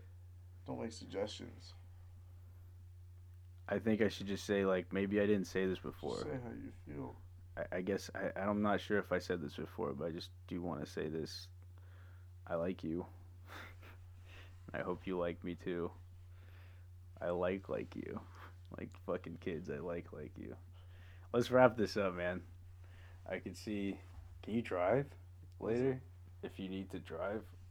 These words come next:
Speaker 2: you could sleep here if you want.
Speaker 1: Yeah, we'll figure that out later.
Speaker 2: We're gonna wrap up this podcast. Any last words before I destroy you?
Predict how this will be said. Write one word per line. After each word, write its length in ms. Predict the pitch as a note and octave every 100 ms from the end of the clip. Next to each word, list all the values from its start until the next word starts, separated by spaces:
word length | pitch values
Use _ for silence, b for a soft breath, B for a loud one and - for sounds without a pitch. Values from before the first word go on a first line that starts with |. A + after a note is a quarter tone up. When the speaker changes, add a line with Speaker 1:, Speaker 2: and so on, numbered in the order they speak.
| -
Speaker 2:
you 100 | G2
could 180 | A2+ -
sleep 280 | G2 F#2+ F#2
here 180 | F#2
if 140 | F2 -
you 100 | -
want. 280 | E2 D#2+ - - - -
Speaker 1:
Yeah, 160 | - - - -
we'll 120 | A2
figure 240 | G#2+ F#2+
that 120 | F2+ E2
out 200 | D2+ -
later. 220 | - - F2+
Speaker 2:
We're 140 | F#2
gonna 140 | F#2+ F#2
wrap 280 | F#2 F2+
up 80 | F2+ -
this 140 | F2
podcast. 720 | - F#2 F2+ E2+ F2+ E2 -
Any 160 | G2 G2
last 360 | G2 F#2+ F#2 -
words 400 | F#2 G2 G#2+ - - - B B B -
before 360 | - - F2+ F2
I 120 | F2 - - - - - - - - - -
destroy 420 | - - - F#2+
you? 280 | F#2 G2 G2+